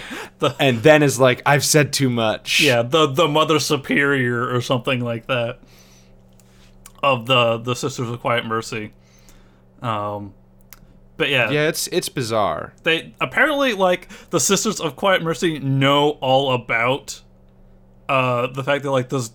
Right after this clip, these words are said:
Speaker 1: this, like, posse of people killed this preacher. Like,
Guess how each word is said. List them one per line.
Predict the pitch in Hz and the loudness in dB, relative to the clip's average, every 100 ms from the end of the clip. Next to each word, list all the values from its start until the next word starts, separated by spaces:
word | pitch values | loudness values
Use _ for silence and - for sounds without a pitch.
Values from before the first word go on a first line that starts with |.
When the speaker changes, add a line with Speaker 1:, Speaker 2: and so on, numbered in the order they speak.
| _ - | _ -8
Speaker 1:
this, | 139 123 - - | -6 -6 -10 -4
like, | 117 - | -4 -6
posse | - 131 135 - 143 | -4 0 0 0 -4
of | 127 113 | -4 -8
people | - 127 143 131 | -8 -4 -2 -4
killed | - 131 123 135 123 | -4 -2 0 0 -2
this | 127 123 | -4 -4
preacher. | - 120 120 160 156 - - - _ _ _ _ - - _ _ _ _ _ _ _ _ _ - - | -8 -8 -6 -6 -6 -8 -20 -20 _ _ _ _ -20 -20 _ _ _ _ _ _ _ _ _ -20 -8
Like, | 131 113 110 | -6 -6 -8